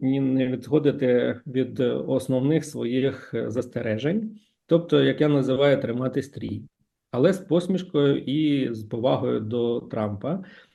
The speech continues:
І на цьому тлі, м, я дуже сподіваюся на те, а є вже перші такі предпосилки, е, вони, ну, мені здалося, що вони є, це на Валдаї,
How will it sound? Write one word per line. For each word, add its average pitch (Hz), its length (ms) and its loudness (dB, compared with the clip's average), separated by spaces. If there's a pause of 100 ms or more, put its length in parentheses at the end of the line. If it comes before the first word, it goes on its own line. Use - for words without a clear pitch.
(120)
І 151 60 4
на 151 120 6
цьому 202 320 6
тлі, 165 560 2
м, 127 340 -2
я 139 140 2
дуже 190 280 4
сподіваюся 156 760 2
на 135 140 2
те, 156 360 2
а 131 60 -6
є 147 160 6
вже 139 180 2
перші 143 520 2
такі 117 280 -6
предпосилки, 131 1120 -2 (320)
е, 127 420 2
вони, 123 560 0 (540)
ну, 120 320 0
мені 127 340 2
здалося, 117 460 -2
що 123 140 -6
вони 123 200 -2
є, 131 400 2
це - 220 -6
на 120 220 -4
Валдаї, 113 640 -2